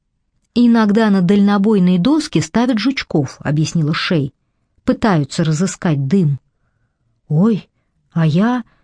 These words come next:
я и думать не думала, клянусь". "Расслабься, Телли", сказал парень. "Ты тут ни при чем.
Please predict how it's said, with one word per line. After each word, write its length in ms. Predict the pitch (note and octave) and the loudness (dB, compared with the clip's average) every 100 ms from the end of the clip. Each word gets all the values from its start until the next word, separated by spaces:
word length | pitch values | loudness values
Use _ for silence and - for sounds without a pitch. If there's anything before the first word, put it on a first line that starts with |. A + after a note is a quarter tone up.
| _ | _
я 220 | - E3 E3+ | -2 0 2
и 100 | E3+ | 2
думать 440 | D#3 C4+ E4+ E4 | 0 0 0 0
не 100 | D#4 | 0
думала, 440 | A#3 F#3 D3+ C#3+ C3+ | 0 0 0 -2 -2
клянусь". 640 | F#3+ B3+ E4+ G#3+ - - - _ _ _ _ _ - | 0 2 2 0 -2 -12 -18 _ _ _ _ _ -6
"Расслабься, 800 | F3 F#3+ - C#4 D#4 C4 - C#3+ | -2 -2 -2 -2 -2 -2 -4 -6
Телли", 520 | - G#3+ G#3+ D3 C#3 - | -2 0 0 0 -2 -6
сказал 380 | - - D#3 D3+ | -10 -2 0 0
парень. 480 | - E3 C#3+ D3+ D3 _ - - - | -2 -2 0 -2 -4 _ -20 -20 -6
"Ты 180 | - E4+ | 0 0
тут 240 | D#4+ C4 | 2 0
ни 140 | G#3 G#3 | 0 0
при 200 | F3+ E3+ | 0 -2
чем. 380 | - E3 C3+ | 0 0 0